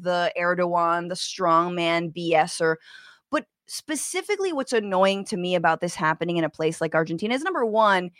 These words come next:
what he does to the economy, dollarizing it, all that he, what he's going to wreak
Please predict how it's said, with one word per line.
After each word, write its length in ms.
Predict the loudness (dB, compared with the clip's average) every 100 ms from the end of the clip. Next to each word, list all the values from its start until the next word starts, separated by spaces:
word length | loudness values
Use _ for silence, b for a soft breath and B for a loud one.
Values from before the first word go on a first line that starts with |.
| b b b b _ _
what 260 | -2 2 2
he 220 | 2 -2
does 320 | 2 2 2
to 100 | -2
the 140 | 0 0
economy, 560 | 2 2 2 2 -4
dollarizing 840 | 0 4 4 4 4 4 2 -2 -2
it, 160 | -2 4
all 380 | 4 6 4 2
that 140 | -4
he, 160 | -10 -12
what 240 | -2 -2
he's 480 | 0 0 -2 -2 -8 _ _
going 340 | 0 0 0 -4
to 220 | -6 -6
wreak 380 | -4 -4 -4